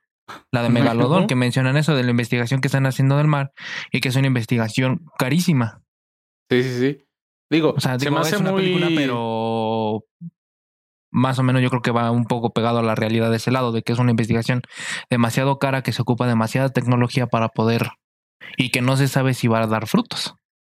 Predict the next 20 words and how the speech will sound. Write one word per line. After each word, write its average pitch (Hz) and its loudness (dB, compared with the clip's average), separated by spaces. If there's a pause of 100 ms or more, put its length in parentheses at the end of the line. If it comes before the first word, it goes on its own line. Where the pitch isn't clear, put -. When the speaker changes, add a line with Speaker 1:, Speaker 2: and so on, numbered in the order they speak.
(520)
Speaker 2:
No, 190 2
pues - -8
todas 185 2
las 156 0
investigaciones 123 0
son 151 0
así, 139 -2
eh, 190 -6 (720)
Speaker 1:
Ujú. - -4
Speaker 2:
esperando 135 2
que 110 2
se 107 -10
consiga, 123 -2 (260)
pues, 117 0
el 117 2
mejor 117 2
resultado 123 2
que 117 -8
se 98 -10
pueda. 127 0